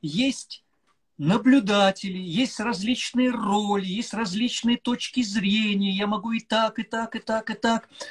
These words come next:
воспринимать в разных состояниях, окрашивая собой те же самые объективные с точки зрения там, э, с массовых среднестатистических усредненных наблюдений явления.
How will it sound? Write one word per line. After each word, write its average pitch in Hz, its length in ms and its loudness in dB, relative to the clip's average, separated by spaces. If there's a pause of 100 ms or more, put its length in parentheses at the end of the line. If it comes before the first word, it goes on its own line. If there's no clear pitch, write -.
(160)
воспринимать 196 680 6
в 131 80 -2
разных 175 640 8
состояниях, 180 880 0
окрашивая 151 1000 2
собой 208 680 -4 (520)
те 277 180 4
же 254 100 -2
самые 226 580 -4 (280)
объективные 202 760 2
с - 60 -10
точки 196 360 -2
зрения 165 400 2
там, 156 320 -2 (300)
э, 135 300 2
с - 220 -8 (220)
массовых 180 600 6
среднестатистических 165 1080 -4
усредненных 170 680 2
наблюдений 170 580 4
явления. 160 1120 4